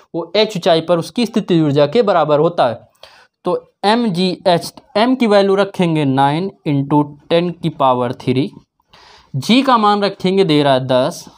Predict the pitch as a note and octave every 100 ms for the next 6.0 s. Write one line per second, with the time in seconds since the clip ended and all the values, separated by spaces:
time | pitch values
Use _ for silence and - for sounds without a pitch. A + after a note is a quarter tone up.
0 | _ _ _ _ _ _ _ _ _ F#3+
1 | F3 - A3 A3+ - A3 G3 G3 F#3+ F3+
2 | F3+ D#3 C#3+ C#3+ D3+ B2 C3+ E3 - -
3 | - _ _ _ _ _ _ _ _ _
4 | _ _ _ - _ _ - A3 A3+ G#3
5 | G3+ G3+ F#3+ F#3 E3+ D3+ - A#2 G#2